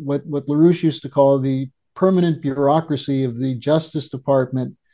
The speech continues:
'cause that's what we're up against on the January sixth hearings.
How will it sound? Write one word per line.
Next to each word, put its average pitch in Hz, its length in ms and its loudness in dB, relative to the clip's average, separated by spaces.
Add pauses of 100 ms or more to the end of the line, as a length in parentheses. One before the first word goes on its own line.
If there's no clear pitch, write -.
(160)
'cause 131 100 -2
that's 175 220 6
what 170 100 4
we're 151 180 2
up 156 140 2
against 139 420 -4
on 131 160 -2
the 123 80 -4
January 131 500 -2
sixth 160 360 -4
hearings. 135 500 -2